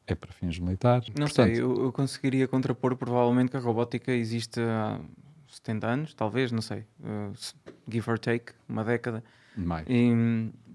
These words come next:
Speaker 2: pronto,
Speaker 1: O
Speaker 2: mas
Speaker 1: Leonardo da Vinci já fazia robótica.
Speaker 2: Sim, mas isto com expressão, com expressão em massa, digamos assim.
Speaker 1: Com inteligência,
Speaker 2: Portanto,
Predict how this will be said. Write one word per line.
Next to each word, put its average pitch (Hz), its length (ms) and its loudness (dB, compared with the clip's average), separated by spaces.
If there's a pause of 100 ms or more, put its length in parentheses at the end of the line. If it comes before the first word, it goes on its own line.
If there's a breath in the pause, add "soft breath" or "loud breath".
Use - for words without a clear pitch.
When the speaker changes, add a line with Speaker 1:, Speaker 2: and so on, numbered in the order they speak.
Speaker 2:
pronto, 107 240 4
Speaker 1:
O 95 60 4
Speaker 2:
mas 82 140 0
Speaker 1:
Leonardo 90 340 4
da 87 120 2
Vinci 95 320 -2
já - 200 -6
fazia 82 260 -6
robótica. 85 280 -4
Speaker 2:
Sim, 165 120 0
mas 143 140 0
isto 127 380 -6
com 165 140 -2
expressão, 147 720 -2
com 147 100 -4
expressão 139 640 -2
em 131 80 2
massa, 113 420 -4
digamos 113 300 -4
assim. 107 240 -6
Speaker 1:
Com 110 100 6
inteligência, 95 480 4
Speaker 2:
Portanto, 87 240 -4